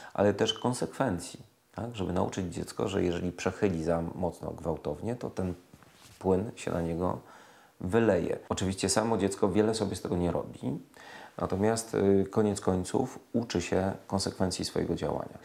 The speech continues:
Ale są też takie kubki, które, no tutaj mam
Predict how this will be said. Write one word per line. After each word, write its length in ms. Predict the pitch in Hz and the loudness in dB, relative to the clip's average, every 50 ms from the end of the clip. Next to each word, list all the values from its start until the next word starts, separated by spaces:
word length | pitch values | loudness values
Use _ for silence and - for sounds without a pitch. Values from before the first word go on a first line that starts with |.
| - - - - - - | -16 -14 -14 -14 -4 2
Ale 140 | - 107 | 2 2
są 200 | 101 - 135 147 | 4 4 2 2
też 160 | 127 147 127 - | 2 2 2 4
takie 280 | - 110 - - 104 | 4 4 4 4 0
kubki, 420 | - - - 151 - - - 113 107 | 0 2 0 0 0 2 0 0 0
które, 440 | - - 101 95 101 104 104 101 101 - - - - - - | 2 4 6 8 8 8 6 4 2 -2 -6 -14 -14 -6 -4
no 80 | 92 | -4
tutaj 280 | 92 - - - 87 85 | -4 -2 0 2 2 4
mam 260 | 82 80 82 92 123 | 4 4 2 2 0